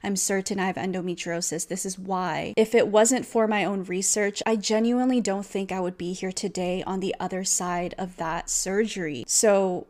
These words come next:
for me personally, I watched countless of ted Talks videos on YouTube about endometriosis.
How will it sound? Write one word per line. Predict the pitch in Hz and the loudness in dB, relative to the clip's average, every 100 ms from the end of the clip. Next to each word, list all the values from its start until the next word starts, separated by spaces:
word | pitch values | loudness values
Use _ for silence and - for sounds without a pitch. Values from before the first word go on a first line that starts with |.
| - | -8
for | - 220 | 2 4
me | 220 | 4
personally, | 220 - 214 226 240 208 190 170 170 - | 0 2 4 4 2 0 0 -2 -2 0
I | 202 | 0
watched | 196 196 190 - - - | 2 0 0 -4 -8 -12
countless | - - 214 220 - 240 220 - | -10 -6 0 0 2 2 2 2
of | - 196 | 0 -2
ted | - - 208 202 | -4 -4 -4 -4
Talks | - 196 - | -4 -4 -4
videos | - 196 190 190 185 - | -4 -2 0 0 0 -2
on | 190 185 | -2 -2
YouTube | 180 185 - 190 185 - | -4 -4 -2 -2 -2 -6
about | 190 175 - | -4 -4 -4
endometriosis. | 190 185 180 180 - 180 180 - 185 180 185 | -4 -4 -4 -6 -4 -4 -2 -2 -2 -2 -2